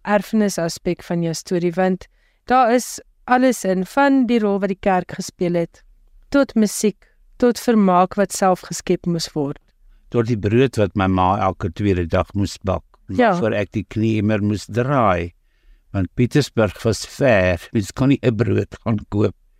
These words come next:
Speaker 2: in die dorp dertig myl verder op 'n, op 'n sinkplat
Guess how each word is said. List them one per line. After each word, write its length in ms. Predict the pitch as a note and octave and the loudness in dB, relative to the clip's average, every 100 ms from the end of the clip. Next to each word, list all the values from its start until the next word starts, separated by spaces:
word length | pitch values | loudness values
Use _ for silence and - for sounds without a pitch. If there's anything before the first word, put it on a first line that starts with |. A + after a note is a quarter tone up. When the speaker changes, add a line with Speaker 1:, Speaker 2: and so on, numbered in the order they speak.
| _ _ _ _ | _ _ _ _
Speaker 2:
in 80 | G#2+ | -2
die 140 | A2 F#2 | 0 2
dorp 340 | G2+ G2+ G#2 - | 2 4 4 2
dertig 520 | - F#2+ F#2 - F#2+ - | 2 2 2 -4 -6 -4
myl 200 | F#2 F2+ | 0 -2
verder 460 | - G2+ G2 F#2+ F#2+ | 2 2 4 2 0
op 180 | F2+ | -2
'n, 180 | G2 E2+ - | -4 -4 -6
op 180 | F#2+ G2 | -10 -6
'n 60 | |
sinkplat 680 | E2+ G#2 G2 - F#2+ E2+ | -2 0 0 0 0 0